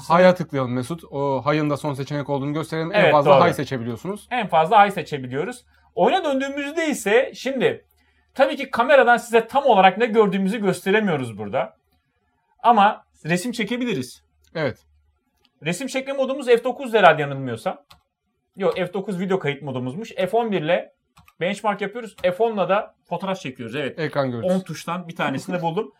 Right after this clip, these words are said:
Speaker 2: <laughs> Ekran görüntülerini çekeceğiz ki siz de en azından bizim ne gördüğümüzü net bir şekilde galeriler kısmından görebilin.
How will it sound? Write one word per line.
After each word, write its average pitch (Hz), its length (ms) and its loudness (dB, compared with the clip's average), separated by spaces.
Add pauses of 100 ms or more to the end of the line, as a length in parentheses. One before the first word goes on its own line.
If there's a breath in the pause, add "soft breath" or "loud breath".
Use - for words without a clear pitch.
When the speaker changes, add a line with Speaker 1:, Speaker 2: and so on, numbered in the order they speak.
(120 soft breath)
Speaker 2:
<laughs> - 200 -20
Ekran 254 340 2
görüntülerini 240 440 -4
çekeceğiz 254 500 0
ki 233 160 -8
siz 233 220 -8
de 233 60 8
en 254 160 0
azından 175 580 -2 (240)
bizim 208 240 -4
ne 269 100 4
gördüğümüzü 175 560 6
net 220 200 -4
bir 185 40 -10
şekilde 170 380 -6
galeriler 180 480 4
kısmından 165 480 -6
görebilin. 180 540 -2